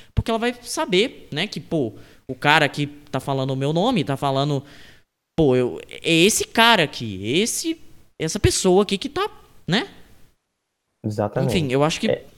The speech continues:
Speaker 2: tem uma, uma, uma série de, todo um repertório, né, de habilidades
Speaker 1: Uhum.
Speaker 2: que a pessoa tem que ter. Até um, um, você pega um exemplo, um, um cara que eu gosto de usar como exemplo,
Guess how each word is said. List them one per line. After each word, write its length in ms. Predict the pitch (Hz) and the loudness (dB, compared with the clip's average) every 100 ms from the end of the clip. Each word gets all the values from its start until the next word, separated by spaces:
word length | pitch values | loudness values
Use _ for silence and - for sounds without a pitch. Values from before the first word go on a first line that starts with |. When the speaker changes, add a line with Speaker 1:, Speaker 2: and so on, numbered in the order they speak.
| - - _ _ | -20 -20 _ _
Speaker 2:
tem 100 | 147 | 2
uma, 100 | 175 - - | 2 0 -2
uma, 240 | 165 143 | 2 2
uma 220 | 127 127 | 2 0
série 280 | 131 139 170 | 2 0 0
de, 380 | 143 147 104 - - _ - - - | -2 0 0 -2 -10 _ -20 -20 -2
todo 180 | 175 233 | 0 0
um 40 | |
repertório, 800 | 240 320 349 - - 120 156 107 | 0 -2 -4 -6 0 2 2 0
né, 100 | 107 | -4
de 100 | 110 | -6
habilidades 640 | 101 101 98 95 95 - _ 120 | -8 -6 -6 -6 -8 -14 _ -8
Speaker 1:
Uhum. 260 | 143 135 | -6 -4
Speaker 2:
que 60 | 135 | -4
a 40 | |
pessoa 240 | 120 - - | -6 -8 -14
tem 120 | 104 | -16
que 60 | _ - | _ -14
ter. 160 | 98 | -8
Até 200 | 101 156 | -2 0
um, 280 | 202 170 175 | 0 0 -4
um, 60 | 160 - _ _ _ | -6 -16 _ _ _
você 120 | - | -4
pega 200 | 156 165 | 2 2
um 100 | 190 | 4
exemplo, 460 | 190 113 123 139 113 | 2 2 0 0 -4
um, 300 | 135 131 127 123 | -4 -2 -2 0
um 40 | |
cara 180 | 127 135 | 0 0
que 80 | 151 | 2
eu 40 | |
gosto 200 | 123 139 | 2 2
de 60 | 127 | 0
usar 140 | 120 | 0
como 160 | 120 107 | 0 -2
exemplo, 460 | 98 120 135 - | 0 -2 -2 -6